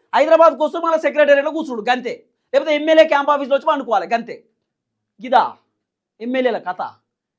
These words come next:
జనాలు గిట్లనే చేస్తారు. యశస్విని రెడ్డి ఊళ్ళే తొడలు కొడుతురు జనం, తొడలు కొడుతురు. అది కూడా చూపిస్తా ఆగురి.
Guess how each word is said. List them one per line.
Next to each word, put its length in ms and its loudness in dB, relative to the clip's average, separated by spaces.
జనాలు 340 -2
గిట్లనే 420 -6
చేస్తారు. 360 -6
యశస్విని 440 -2
రెడ్డి 200 -2
ఊళ్ళే 480 0
తొడలు 440 -4
కొడుతురు 340 0
జనం, 380 -8
తొడలు 200 -6
కొడుతురు. 540 0
అది 120 -8
కూడా 140 -2
చూపిస్తా 420 -10
ఆగురి. 200 -12